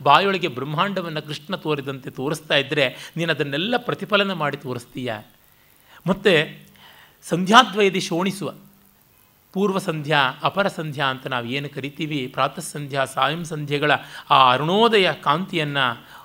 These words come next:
ಉದಯಾಸ್ತದ ಕಾಂತಿಯನ್ನು ಶೋಣಿಸುವ ಕೆಂಪಗೆ ಆರತಿಯ ಓಕುಳಿಯಂತೆ ಬಿಂಬಿಸ್ತೀಯ ನಿನ್ನ ನೀರಿನಲ್ಲಿ. ಸೋನೆಗೆರೆಯ ಧೂಮಿಸುವ, ಸೋನೆ ಮಳೆ ಬಂದಾಗ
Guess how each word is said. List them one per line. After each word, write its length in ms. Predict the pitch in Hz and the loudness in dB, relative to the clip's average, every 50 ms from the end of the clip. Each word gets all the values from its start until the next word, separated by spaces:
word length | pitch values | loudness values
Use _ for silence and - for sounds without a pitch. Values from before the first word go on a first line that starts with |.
| - _ - | -16 _ -4
ಉದಯಾಸ್ತದ 600 | 147 135 170 190 202 214 - - - - 196 165 165 | -2 2 4 6 6 6 4 2 -4 -6 -2 -2 -2
ಕಾಂತಿಯನ್ನು 1040 | 156 - 151 160 196 220 196 208 196 180 170 156 160 156 139 123 120 - - - - | 0 2 0 0 0 -2 -4 -2 0 0 0 2 2 2 2 2 0 -4 -10 -14 -10
ಶೋಣಿಸುವ 560 | - - 196 226 262 240 190 147 175 170 147 | -4 0 0 0 2 0 -2 -2 -2 -4 -4
ಕೆಂಪಗೆ 840 | - - 247 285 294 269 - - 208 185 190 190 165 143 143 139 - - - - - - | -4 -4 -6 -6 -8 -8 0 2 2 4 4 4 4 4 2 0 -6 -12 -18 -18 0 6
ಆರತಿಯ 480 | 156 151 165 196 233 226 - 214 208 190 | 8 10 10 10 10 8 4 -2 -2 0
ಓಕುಳಿಯಂತೆ 960 | 156 143 170 214 240 247 - 214 208 190 180 170 165 156 160 147 131 120 - 131 | 0 2 2 2 2 4 4 4 4 4 4 0 0 0 0 0 0 -2 -2 -2
ಬಿಂಬಿಸ್ತೀಯ 580 | 143 147 170 190 170 - - - 160 147 139 | -2 -2 -2 -4 -6 -8 -8 -4 0 0 0
ನಿನ್ನ 220 | 139 131 127 127 123 | 0 0 -4 -6 -6
ನೀರಿನಲ್ಲಿ. 720 | 120 120 131 156 160 165 151 139 135 135 139 127 123 127 - _ _ _ - - - | -4 -2 -2 -2 0 0 -2 -2 -2 -4 -4 -6 -6 -8 -14 _ _ _ -20 -18 -14
ಸೋನೆಗೆರೆಯ 800 | - - 147 151 170 170 160 143 127 135 131 131 127 120 107 107 | -4 0 2 2 2 2 2 2 2 2 2 2 0 -2 -2 -4
ಧೂಮಿಸುವ, 420 | 135 165 196 190 - 160 151 143 | -6 -4 -4 -4 -4 -4 -6 -6
ಸೋನೆ 400 | 131 - 175 185 214 233 226 196 | -4 -2 -2 -2 0 0 -2 -2
ಮಳೆ 200 | 160 151 160 190 | -2 -2 -2 -2
ಬಂದಾಗ 460 | 165 151 151 151 151 165 143 143 143 | -2 -4 -6 -4 -2 0 0 4 4